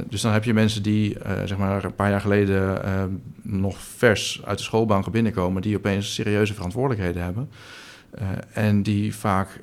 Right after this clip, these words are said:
geen idee hebben hoe ze dat aanpakken. Dus, eh, daar begeleiden we mensen in. Maar we pikten ook allerlei dingen uit, bijvoorbeeld Holacracy, want dat was toen al op het spoor. Eh, om anders te kijken naar hoe je zo'n overleg nou inricht. En hoe je dat nou, eh, effectief doet, hoe je het kort houdt.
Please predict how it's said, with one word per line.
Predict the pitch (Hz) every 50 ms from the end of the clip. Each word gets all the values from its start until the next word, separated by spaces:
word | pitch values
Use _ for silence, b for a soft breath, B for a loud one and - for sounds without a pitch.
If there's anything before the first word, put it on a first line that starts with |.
| - -
geen | - - 113 98 98
idee | 101 107 107
hebben | 98 95 92
hoe | 92 95
ze | 98 98
dat | 90 101
aanpakken. | 98 120 113 - 87 82 - - - 104
Dus, | 92 92 104 - - - - - - - - - - -
eh, | - - 104 - - - - -
daar | - 95 98 101 101 110
begeleiden | 107 107 113 113 110 117 120
we | 120
mensen | 110 110 107 107 107 -
in. | 110 123 143 151 B B B B B B B B -
Maar | 101 101 101
we | 107 107
pikten | 107 - - 135 117 - - 113
ook | - 113 -
allerlei | - 117 120 117 110 107 104
dingen | 104 110 107 107 -
uit, | - 104 101 98 -
bijvoorbeeld | 92 90 107 110 110 107 98
Holacracy, | 95 95 104 110 110 98 90 - 92 92
want | 92 90
dat | 92 87 -
was | 98 95 - - - -
toen | - 107
al | 95 95
op | - -
het | - -
spoor. | - - 135 117 92 95 107 - - B B B B B B B _
Eh, | - - - 101 87 - - 50 - - - -
om | - - 98 98 98 98 101 98 -
anders | - 117 117 117 107 -
te | - -
kijken | 110 101 95 95 98 107
naar | 98 98
hoe | 98 107
je | 101
zo'n | 98 104 -
overleg | 92 92 92 95 107 123 -
nou | - 92 80
inricht. | 98 95 92 90 92 - - -
En | 98
hoe | 95 98
je | 98
dat | 98 98 -
nou, | 92 92 95 95 95 98 B B B B B B B B - - -
eh, | 117 92 90 90 90 98 95 -
effectief | - - 101 - - - - - 131 123 117 123
doet, | 123 117 117 113
hoe | 113 101
je | 95 92
het | - -
kort | - 127 123 -
houdt. | 110 107 107 104 113 113 113 - - -